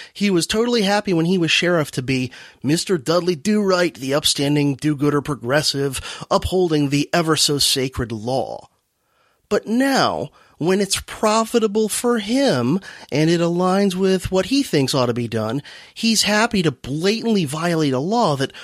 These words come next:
one could make a very strong case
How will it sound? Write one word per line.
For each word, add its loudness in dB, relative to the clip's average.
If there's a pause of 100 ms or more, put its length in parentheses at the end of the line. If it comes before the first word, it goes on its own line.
(160)
one 2
could -4
make 2
a 2
very 0
strong -2
case 0